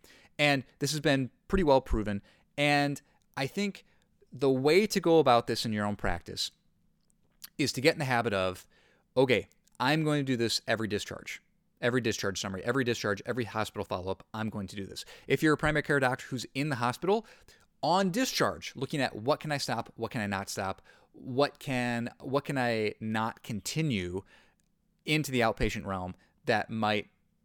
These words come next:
give the patient some value, right? And, uh, there was a study in Clinical Pharmacy of Therapeutics, Gallagher et al. in twenty eleven, and they did a clinical pharmacist pilot where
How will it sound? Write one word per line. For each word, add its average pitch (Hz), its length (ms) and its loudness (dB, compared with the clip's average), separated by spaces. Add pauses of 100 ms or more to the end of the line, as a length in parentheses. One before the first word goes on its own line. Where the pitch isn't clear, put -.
give 113 220 -2
the 104 100 -2
patient 95 420 -8
some 92 340 -6
value, 87 460 -12 (240)
right? 98 320 -4 (500)
And, 143 440 6 (420)
uh, 160 140 -10
there 147 200 6
was 139 100 4
a 127 40 -2
study 143 360 4
in 120 260 2
Clinical 120 480 4
Pharmacy 113 480 -2
of 101 100 -4
Therapeutics, 156 600 0
Gallagher 113 460 0
et 113 60 0
al. 131 260 4
in 113 100 -2
twenty 107 200 -6
eleven, 123 340 2 (340)
and 139 120 0
they 131 160 4
did 147 260 2
a 120 360 4 (220)
clinical 196 500 4
pharmacist 143 840 -2 (800)
pilot 156 420 4 (400)
where 135 480 6